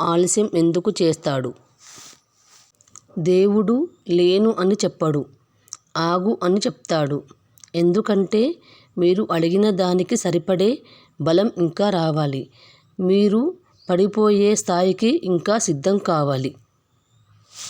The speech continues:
ఆలస్యం అంటే నిరాకరణ కాదు, ఆలస్యం అంటే తయారీ. నిశ్శబ్దంగా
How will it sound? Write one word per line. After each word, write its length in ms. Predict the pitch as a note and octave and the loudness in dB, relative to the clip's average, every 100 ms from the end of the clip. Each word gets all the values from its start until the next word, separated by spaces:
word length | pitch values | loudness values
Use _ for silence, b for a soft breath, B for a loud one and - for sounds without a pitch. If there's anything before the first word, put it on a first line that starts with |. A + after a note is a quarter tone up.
| - _ _ - | -20 _ _ -4
ఆలస్యం 680 | F3 F#3 G#3 G#3 - A#3+ - | 0 2 2 0 0 0 0
అంటే 480 | F#3 F#3 A3 B3 F#4 b b b b - | 0 2 2 0 -2 b b b b -2
నిరాకరణ 680 | E3+ F#3 F#3+ G3 F3+ F#3 | 0 0 -2 -2 0 0
కాదు, 440 | G3+ F3+ D3+ C#3 C#3+ - B B B B D#3 | 0 0 -2 -2 -6 -8 B B B B -4
ఆలస్యం 560 | E3+ F#3 F#3 A3 A3+ E3 | 0 0 2 0 0 0
అంటే 340 | E3+ E3 G#3+ | 0 2 -2
తయారీ. 540 | G#3+ E3 E3 E3+ D3 - b b b b _ _ | 0 0 0 0 -2 -6 b b b b _ _
నిశ్శబ్దంగా 800 | F3 - F3+ E3 G#3 G3+ A3 C4 | -2 0 -2 0 2 2 2 -2